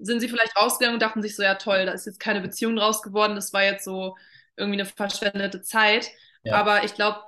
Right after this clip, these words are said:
Speaker 1: es ist da echt wichtig, manchmal so ein bisschen die Perspektive, ähm, zu shiften. Eine Sache, die ich auch ansprechen will, die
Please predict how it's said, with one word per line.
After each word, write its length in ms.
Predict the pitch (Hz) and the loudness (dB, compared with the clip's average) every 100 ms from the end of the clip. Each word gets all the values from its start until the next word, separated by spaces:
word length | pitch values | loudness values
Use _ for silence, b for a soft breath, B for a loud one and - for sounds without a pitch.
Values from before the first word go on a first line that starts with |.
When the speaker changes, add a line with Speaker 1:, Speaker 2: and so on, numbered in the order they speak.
| - | -10
Speaker 1:
es 180 | 208 | -8
ist 140 | 208 - | -4 2
da 100 | 214 | 2
echt 220 | 214 208 - | 2 -2 -8
wichtig, 380 | 220 - 208 208 _ _ | -6 -2 -2 -4 _ _
manchmal 380 | 202 208 202 214 | 0 0 0 -2
so 80 | 202 | -2
ein 100 | 202 | -2
bisschen 320 | 214 - 202 | -2 -2 -4
die 140 | 196 185 | -6 -6
Perspektive, 960 | - 208 202 190 - 208 202 185 185 B B _ - | -6 -6 -6 -8 -8 -6 -2 0 -2 B B _ -2
ähm, 260 | 185 185 | -2 0
zu 140 | 185 185 | -4 -2
shiften. 580 | - 208 - - 175 - | -2 -2 -4 -8 -8 0
Eine 240 | 202 247 | 2 4
Sache, 200 | 262 262 | 2 0
die 100 | 214 | -4
ich 180 | 208 - | -8 -4
auch 160 | 214 | -4
ansprechen 580 | - 247 - 220 220 220 | -2 -4 -2 -2 -2 0
will, 200 | 208 | 2
die 60 | 214 | 2